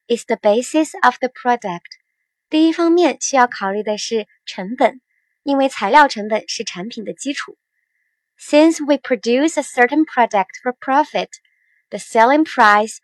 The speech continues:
is bound to be higher than the cost. 由于我们生产某种产品是为了获取利润，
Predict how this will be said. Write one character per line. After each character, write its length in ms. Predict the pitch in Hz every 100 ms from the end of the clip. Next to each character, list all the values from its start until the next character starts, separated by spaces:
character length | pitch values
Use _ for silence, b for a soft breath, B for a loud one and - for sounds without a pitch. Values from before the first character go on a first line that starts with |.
| _ _
is 160 | - 196
bound 400 | - 208 214 262
to 80 | -
be 240 | - 254
higher 540 | 262 - 185 208 233 240 -
than 140 | 208
the 80 | 220
cost. 600 | - 220 190 180 - - _ _ _ _ _ _ _ _ _ _ _
由 140 | 247
于 100 | 294
我 140 | 330
们 140 | 240 220
生 220 | 233 302
产 200 | 277 226
某 180 | 202 233
种 180 | 233 214
产 240 | 196 196
品 240 | 240 220 - _ _
是 160 | - 294
为 100 | 285
了 160 | 262 226
获 180 | -
取 180 | 302 -
利 180 | 220 311
润， 260 | 214 202